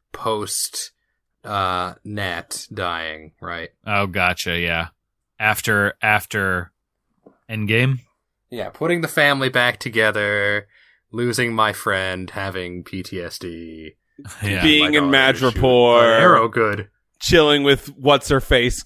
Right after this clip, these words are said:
Speaker 3: Agent Carter.
Speaker 1: Sharon Carter, yeah, baby.
Speaker 3: The
Speaker 1: When is the
Speaker 3: best character
Speaker 1: standalone
Speaker 3: in the
Speaker 1: Sharon
Speaker 3: M C U.
Speaker 1: Carter miniseries?
Speaker 2: Oh, so it's, it's, it says the, the series will fur-, further explore the character's time as Ronin.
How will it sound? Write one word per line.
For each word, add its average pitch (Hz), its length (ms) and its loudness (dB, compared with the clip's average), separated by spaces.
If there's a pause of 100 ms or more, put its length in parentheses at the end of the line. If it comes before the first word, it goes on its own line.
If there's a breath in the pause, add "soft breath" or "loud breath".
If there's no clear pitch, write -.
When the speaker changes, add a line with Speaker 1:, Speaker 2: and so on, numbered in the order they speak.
(140)
Speaker 3:
Agent 127 520 0
Carter. 110 440 0
Speaker 1:
Sharon 143 440 4
Carter, 135 520 4
yeah, 139 460 4
baby. 135 760 0 (460 soft breath)
Speaker 3:
The 131 120 0
Speaker 1:
When 147 120 4
is 196 80 6
the 143 60 8
Speaker 3:
best 139 200 4
character 165 280 4
Speaker 1:
standalone 156 200 4
Speaker 3:
in 143 80 4
the 131 80 2
Speaker 1:
Sharon 147 280 6
Speaker 3:
M 143 60 4
C 131 80 4
U. 123 60 0
Speaker 1:
Carter 123 640 4
miniseries? 98 920 -6 (880)
Speaker 2:
Oh, 151 540 4 (140)
so 139 580 2 (1040)
it's, - 440 0
it's, - 520 2 (160)
it 135 160 -2
says 175 360 4
the, 127 320 4 (120)
the 117 120 -4
series 160 440 2
will 120 120 2
fur-, 156 400 0
further 156 360 0
explore 135 520 2
the 120 120 -2
character's 127 460 0
time 113 300 -2
as 98 160 -4
Ronin. 90 600 -6